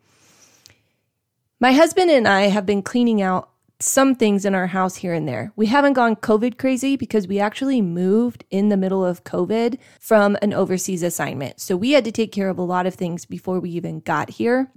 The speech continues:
But my children have reached a point where my daughter has outgrown the toys that we have handed down to her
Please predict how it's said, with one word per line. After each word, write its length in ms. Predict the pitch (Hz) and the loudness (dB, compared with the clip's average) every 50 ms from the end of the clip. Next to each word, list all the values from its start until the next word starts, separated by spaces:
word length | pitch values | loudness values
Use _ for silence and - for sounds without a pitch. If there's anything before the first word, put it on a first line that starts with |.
| - | 2
But 140 | 233 226 226 | 2 2 4
my 140 | 233 233 220 | 4 2 0
children 640 | 214 - - 320 349 339 294 220 190 196 190 190 _ - - _ _ _ _ | 0 0 0 2 2 4 2 2 2 2 -2 -4 _ -14 -20 _ _ _ _
have 240 | - 240 220 202 | -2 0 0 0
reached 260 | 233 240 240 - - 247 | -2 -4 -4 -2 -2 -2
a 60 | 220 | -2
point 380 | - 220 196 180 185 185 - - | 0 -2 0 0 0 -2 -4 -4
where 440 | 175 190 185 185 170 160 185 185 185 _ _ _ _ _ _ _ - | -6 -4 -2 0 0 0 -2 -2 -4 _ _ _ _ _ _ _ 0
my 160 | 196 208 208 | 2 2 4
daughter 340 | 208 208 202 208 220 240 240 | 4 4 4 4 2 2 2
has 200 | 254 233 214 220 | 0 0 0 0
outgrown 440 | 214 208 - - 196 190 185 190 | -2 -2 -2 -2 -2 0 0 0
the 100 | 190 196 | 0 -2
toys 420 | 196 - 180 175 175 165 180 175 - | -4 -4 -4 -4 -2 -2 -4 -6 -6
that 160 | - 185 - | -6 -6 -4
we 100 | - 190 | -2 -2
have 120 | 185 185 | -2 -4
handed 320 | - - 185 180 185 185 165 | -6 -8 -6 -4 -4 -4 -4
down 220 | 180 175 180 175 | -4 -6 -4 -6
to 80 | 180 180 | -6 -8
her 440 | - - 196 165 147 147 160 208 | -4 -2 0 0 0 0 -4 -6